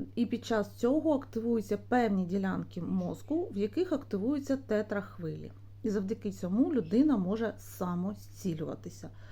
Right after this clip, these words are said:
Під час трансу вас м-, має супроводжувати саме спеціаліст, не псевдоспеціаліст, а спеціаліст.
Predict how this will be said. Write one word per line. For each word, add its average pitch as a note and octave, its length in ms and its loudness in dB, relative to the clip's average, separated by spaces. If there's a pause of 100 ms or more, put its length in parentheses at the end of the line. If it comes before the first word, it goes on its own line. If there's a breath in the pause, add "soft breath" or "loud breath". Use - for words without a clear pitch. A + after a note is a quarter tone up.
(500 loud breath)
Під - 160 -6
час F#4 240 4
трансу D#4+ 480 2
вас C4 240 2
м-, A#3 260 4
має B3+ 420 4
супроводжувати A3+ 840 0
саме A#3 400 2
спеціаліст, A#3+ 1040 4
не F#3+ 120 2
псевдоспеціаліст, F#3+ 1200 0
а G3+ 160 4
спеціаліст. G3+ 840 0